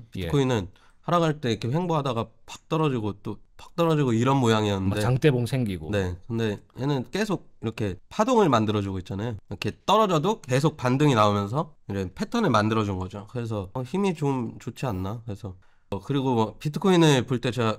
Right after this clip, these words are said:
Speaker 2: 말씀 안 드린 게 하나 있었는데 고점에서 거래량이 터졌거든요. 비트코인 같은 경우에는. 근데 솔라나는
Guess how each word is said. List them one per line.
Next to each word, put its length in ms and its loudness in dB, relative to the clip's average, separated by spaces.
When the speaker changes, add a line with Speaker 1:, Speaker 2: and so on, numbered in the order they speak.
Speaker 2:
말씀 300 -2
안 160 2
드린 200 -2
게 60 -2
하나 160 -4
있었는데 540 -8
고점에서 580 4
거래량이 480 2
터졌거든요. 440 -6
비트코인 400 -4
같은 240 -6
경우에는. 400 -8
근데 200 0
솔라나는 760 2